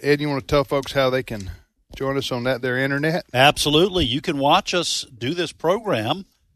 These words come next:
Speaker 2: You can watch us do radio
Speaker 1: Uh-huh.
Speaker 2: on two, uh,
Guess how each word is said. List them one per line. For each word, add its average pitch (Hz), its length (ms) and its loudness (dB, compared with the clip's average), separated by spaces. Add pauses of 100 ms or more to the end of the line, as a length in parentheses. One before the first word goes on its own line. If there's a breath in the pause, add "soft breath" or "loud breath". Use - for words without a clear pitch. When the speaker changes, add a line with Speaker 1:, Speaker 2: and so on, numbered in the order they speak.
(300)
Speaker 2:
You 139 140 -4
can 131 60 0
watch 208 240 4
us 220 120 -4
do 214 180 -6
radio 131 680 2
Speaker 1:
Uh-huh. 117 320 -4
Speaker 2:
on 110 240 -8
two, 220 540 -4 (140)
uh, - 40 -14